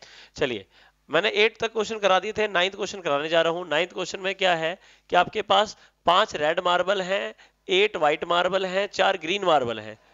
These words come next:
और टोटल सेवनटीन मार्बल हैं। So, टोटल कितने हैं? सेवनटीन मार्बल हैं। तो पूछ रहा है आपसे कि बताइए रेड कलर के कितने मार्बल होंगे, अ,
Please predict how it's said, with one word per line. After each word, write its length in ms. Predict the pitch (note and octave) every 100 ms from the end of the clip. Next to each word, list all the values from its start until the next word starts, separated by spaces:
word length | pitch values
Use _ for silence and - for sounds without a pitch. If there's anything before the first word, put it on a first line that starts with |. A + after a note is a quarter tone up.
| _ _
और 160 | D#3 D#3+
टोटल 400 | E3+ E3+ A3 B3+ - _ -
सेवनटीन 580 | - E3+ F3+ F#3+ G#3
मार्बल 400 | F3 B2+ G#2+ G2 F#2+
हैं। 120 | F#2+
So, 300 | - - C3+ -
टोटल 220 | C#3 D#3+
कितने 240 | E3 E3 G3+
हैं? 160 | C4+ - _ _ -
सेवनटीन 480 | F#3 F#3 G3 A3
मार्बल 360 | F#3+ C3+ A2 G2+
हैं। 120 | G2 _ _ _
तो 100 | F#3+
पूछ 300 | G3 G#3 A3
रहा 100 | G#3+
है 60 | G#3+
आपसे 400 | F3 - E3+ G#3 _
कि 100 | -
बताइए 360 | F3 E3+ E3+ F#3+
रेड 300 | C#3+ F3 G3
कलर 260 | - E3 D#3
के 140 | F3
कितने 320 | E3 D3 D3
मार्बल 360 | D3+ A2+ A2+ B2
होंगे, 360 | A#2 A#2 D3+
अ, 60 | B2+